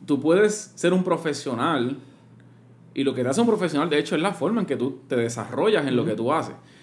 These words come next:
Speaker 1: Con el tema de la Biblia silvestre, no estamos hablando aquí de, de que usted tiene que tener un título de estudios teológicos.
Speaker 2: Correcto.
Speaker 1: Estamos hablando de, de la forma en que nosotros estamos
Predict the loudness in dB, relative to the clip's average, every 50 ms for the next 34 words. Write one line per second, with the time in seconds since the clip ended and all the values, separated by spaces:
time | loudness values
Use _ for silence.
0 | -20 -20 -6 0 2 4 4 4 4 2 4 4 6 6 6 6 6 6 6 6
1 | 4 4 2 2 0 -2 -2 2 2 2 2 2 2 0 -2 -2 -2 -4 -2 -2
2 | 0 0 2 2 2 2 2 2 0 0 2 4 4 4 6 6 4 4 2 0
3 | 0 -2 -2 -2 -2 -4 -2 -2 -2 0 0 0 0 0 -2 -2 -2 -2 -2 -4
4 | -2 0 0 0 2 2 2 2 2 2 2 0 0 -2 -2 0 2 4 4 4
5 | 2 0 -2 -2 -2 0 2 2 2 2 2 0 -2 -2 -6 -6 -6 -6 -6 -4
6 | -4 -4 -6 -8 -2 0 0 0 2 0 0 2 2 4 6 6 6 6 4 4
7 | 4 4 4 4 4 4 4 2 0 0 2 2 4 4 2 -2 -2 0 2 2
8 | 2 2 2 0 -2 -2 -2 -2 0 0 0 0 -2 -2 0 0 2 2 2 2
9 | 2 0 0 -2 -4 -4 -4 -2 -2 -2 -4 -6 -8 -12